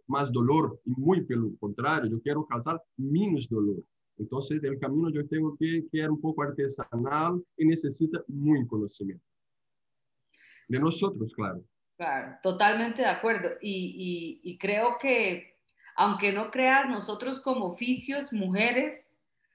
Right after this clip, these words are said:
Speaker 2: cuando atendemos un varón, ¿verdad?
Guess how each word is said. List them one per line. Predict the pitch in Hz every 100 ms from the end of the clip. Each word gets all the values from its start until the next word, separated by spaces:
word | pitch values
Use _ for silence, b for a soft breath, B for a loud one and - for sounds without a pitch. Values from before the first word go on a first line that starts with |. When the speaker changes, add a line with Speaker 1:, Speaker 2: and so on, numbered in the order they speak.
| _ _ _
Speaker 2:
cuando | - 185 190 180 175 170 170 -
atendemos | 170 - 180 170 202 233 254
un | 247 247
varón, | 233 185 202 262 262 - _ b b b
¿verdad? | 147 156 156 185 214